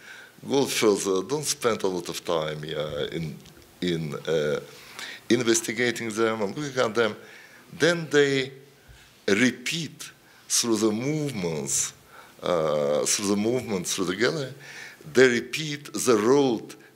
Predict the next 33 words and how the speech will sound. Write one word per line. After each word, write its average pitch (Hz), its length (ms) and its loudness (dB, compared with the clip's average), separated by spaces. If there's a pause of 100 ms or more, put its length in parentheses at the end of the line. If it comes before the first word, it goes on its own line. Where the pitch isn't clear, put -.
that 104 200 2
history 98 540 -4
took, - 480 -10 (500)
yeah, 104 180 4
the 98 180 2
road 98 240 0
of - 100 -8
history 85 400 -6
itself. - 480 -6 (540)
Because 151 300 6
the 135 100 2
history 175 420 2
is 135 160 4
always 165 400 4
on 151 120 0
the 151 100 0
move. - 580 -6 (800)
And 110 120 4
history 143 420 4
mostly 147 360 -2
produced 117 680 0 (100)
ugly 131 280 2
things, - 460 -4
you 85 80 -4
know, 87 120 0
beautiful 95 500 -4
things. - 460 -10 (800)
So - 480 6 (400)
you 123 200 2
have 196 300 4
to 165 100 4
look 170 280 2
at 131 200 6